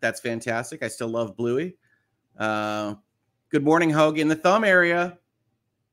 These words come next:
That's right, Michigan. Go Michigan, go Blue. Watching from Copenhagen, Denmark, the Philippines, Atlanta, Norway, the Netherlands. Just a lot of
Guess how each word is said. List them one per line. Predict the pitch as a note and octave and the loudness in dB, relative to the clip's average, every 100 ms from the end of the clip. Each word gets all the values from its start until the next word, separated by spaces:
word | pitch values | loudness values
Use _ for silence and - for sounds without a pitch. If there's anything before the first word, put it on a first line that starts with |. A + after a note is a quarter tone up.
| _ | _
That's | - | -10
right, | D3+ - | -10 -8
Michigan. | C3+ - C3+ C3 C#3+ C#3 _ _ _ _ - | -8 -6 -4 -2 -4 -10 _ _ _ _ -4
Go | B2 | 0
Michigan, | D3+ D#3 D#3 | 0 0 -2
go | C#3 | 0
Blue. | C#3 D#3 D3 D#3 _ _ _ _ _ _ _ _ _ _ - | 0 0 0 -2 _ _ _ _ _ _ _ _ _ _ -20
Watching | - A#2 D3+ G3 A3+ | -6 2 4 4 -2
from | G3 D3 | -2 -4
Copenhagen, | - - G#3+ A3+ G3+ G#3+ G#3 E3+ | -2 -4 -2 -2 -2 -2 -2 2
Denmark, | F3 A#3 F#3+ C3+ B2+ - _ _ _ _ _ _ _ _ _ _ | 2 2 2 2 0 -6 _ _ _ _ _ _ _ _ _ _
the | F#3 | -2
Philippines, | F3+ A3 A#3+ A#3+ E3+ D#3+ D3+ D3+ - - _ _ _ | 2 4 4 2 0 0 0 -2 -8 -20 _ _ _
Atlanta, | C#3 D#3+ G#3 A#3 A#3 E3 C#3 C#3+ - _ _ _ _ _ _ _ _ | -6 -2 2 2 4 2 0 -4 -12 _ _ _ _ _ _ _ _
Norway, | - C3+ G3 B3 G3 C3 A#2+ A2+ A2 _ _ _ _ _ _ _ _ _ _ | -2 0 2 2 2 2 0 -2 -8 _ _ _ _ _ _ _ _ _ _
the | - | -2
Netherlands. | B2 F#3 A3+ E3 B2+ A#2+ A#2+ - - _ _ _ _ _ _ _ _ | 2 4 4 0 -2 -4 -8 -12 -18 _ _ _ _ _ _ _ _
Just | F3+ F3 | -8 -2
a | |
lot | D3+ D3 D3+ | 0 4 4
of | D#3 | 2